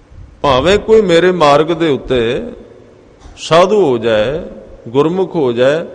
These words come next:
ਸੰਗਤ ਵਿੱਚ ਜ਼ਰੂਰ ਆਏ, ਕਿਉਂਕਿ ਉਹਦੀ ਜ਼ਰੂਰਤ ਹੈ। ਜਿਹੜਾ ਨਾਮ ਉਹਦੇ ਵਿੱਚ ਵਸਿਆ ਹੈ,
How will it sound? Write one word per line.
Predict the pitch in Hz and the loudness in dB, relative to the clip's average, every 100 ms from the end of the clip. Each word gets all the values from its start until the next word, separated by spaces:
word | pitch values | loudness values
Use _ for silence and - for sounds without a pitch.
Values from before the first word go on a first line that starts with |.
| - - - - - | -18 -20 -20 -20 -20
ਸੰਗਤ | - - 147 165 214 208 | -16 -4 -2 2 2 2
ਵਿੱਚ | 214 208 190 | 2 2 0
ਜ਼ਰੂਰ | 160 147 175 185 | -2 2 2 4
ਆਏ, | 165 165 | 2 0
ਕਿਉਂਕਿ | - 160 180 190 | -2 -6 -2 -2
ਉਹਦੀ | 190 190 | 2 0
ਜ਼ਰੂਰਤ | 143 151 170 208 - | 0 0 2 2 2
ਹੈ। | 135 135 104 | 0 0 0
ਜਿਹੜਾ | 90 113 165 185 | -2 -4 0 2
ਨਾਮ | 170 147 135 165 175 | 0 0 0 0 -2
ਉਹਦੇ | - 185 196 180 | -2 0 2 0
ਵਿੱਚ | 165 - | -2 -6
ਵਸਿਆ | 131 156 - 190 175 | -2 -2 0 2 2
ਹੈ, | 208 220 - | 2 -2 -10